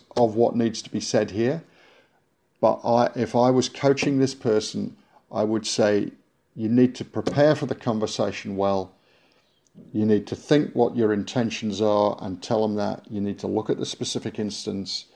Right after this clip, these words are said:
You need to understand the rationale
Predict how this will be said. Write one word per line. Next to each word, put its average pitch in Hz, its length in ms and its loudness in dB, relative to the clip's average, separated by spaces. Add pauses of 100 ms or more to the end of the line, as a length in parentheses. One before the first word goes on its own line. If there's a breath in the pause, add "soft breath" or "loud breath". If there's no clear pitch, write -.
(260 soft breath)
You 107 120 -4
need 101 180 -4
to - 180 -6 (320)
understand 127 720 2
the 107 80 0
rationale 104 840 0